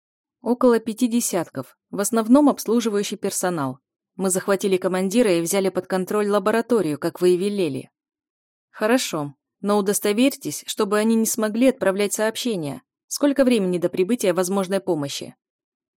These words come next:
«По расчётам, несколько часов в запасе пока есть». Понятно, что придётся торопиться, но даже за пару часов можно успеть многое. Отдав распоряжение, Харт направился к техническим помещениям около шлюза.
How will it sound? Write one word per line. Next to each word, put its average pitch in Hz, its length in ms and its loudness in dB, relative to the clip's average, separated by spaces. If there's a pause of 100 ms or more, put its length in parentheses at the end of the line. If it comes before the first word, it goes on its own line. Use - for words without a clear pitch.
(120)
«По 175 80 0
расчётам, 247 640 2
несколько 202 480 -4
часов 247 360 0
в 240 40 -4
запасе 185 420 0
пока 185 240 -4
есть». 156 480 -4 (540)
Понятно, 196 500 2
что - 160 -8
придётся 160 460 -2
торопиться, 170 680 -6 (280)
но 185 140 -2
даже 180 240 2
за 175 140 -2
пару 180 260 -2
часов 185 420 -8
можно 175 340 -2
успеть 180 340 -6
многое. 147 560 -6 (680)
Отдав 196 340 -2
распоряжение, 202 760 0
Харт 240 300 -4
направился 190 600 -2
к - 60 -20
техническим 208 680 -6
помещениям 202 640 -2
около 190 320 -2
шлюза. 143 540 -6